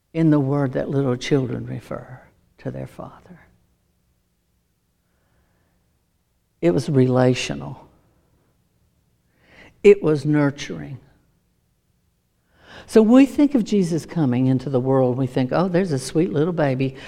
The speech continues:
You know, in Talladega Nights, they would pr-, they pr-, the movie Talladega Nights, I don't know if, as you watch it, but I was using this term one day, and Andre said, "Jane, Jane." I love how he would,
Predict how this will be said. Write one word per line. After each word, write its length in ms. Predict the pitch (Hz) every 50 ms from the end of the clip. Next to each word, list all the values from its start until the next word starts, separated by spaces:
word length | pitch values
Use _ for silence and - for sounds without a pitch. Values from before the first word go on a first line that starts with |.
| - - -
You 100 | - 226
know, 140 | 220 214 202
in 100 | 170 147
Talladega 580 | - - 196 175 175 170 151 160 151 139 143 131
Nights, 600 | 135 156 170 160 123 131 147 - - - - - - - - - - _ _ _ _ _ _ _ _ _ _ _ _ -
they 260 | 165 156 151 143 135
would 240 | 123 127 123 120 120
pr-, 120 | - 165 - -
they 200 | 151 151 147 139
pr-, 400 | - - 170 156 135 - - 170
the 160 | 135 131 139
movie 320 | 156 180 190 151 135 131
Talladega 520 | - - 151 135 131 123 131 139 127 120 123
Nights, 280 | 131 143 135 127 -
I 80 | 151 143
don't 140 | 151 147 139
know 40 |
if, 80 | 123 120
as 300 | 143 131 123 113 - -
you 80 | 127 113
watch 340 | 117 131 131 127 127 -
it, 180 | 127 127 127 - - _ _ _ _ _ _ _ _ _
but 120 | - 156
I 120 | 160 165 165
was 280 | 160 151 143 - - - -
using 420 | 170 151 160 156 - 151 143 135
this 140 | 139 147 -
term 280 | - - 214 233 233
one 140 | 190 147 135
day, 220 | 135 139 139 139 143
and 120 | 143 143
Andre 360 | 143 160 180 185 165 135 131
said, 220 | - - 147 135 131
"Jane, 500 | 165 180 208 214 170 135 127 123 120 -
Jane." 540 | - 220 233 277 285 233 180 135 117 120 - - - _ -
I 100 | 190 170
love 280 | 170 160 151 147 139
how 180 | 135 147 139 131
he 120 | 139 139 135
would, 220 | 127 131 131 135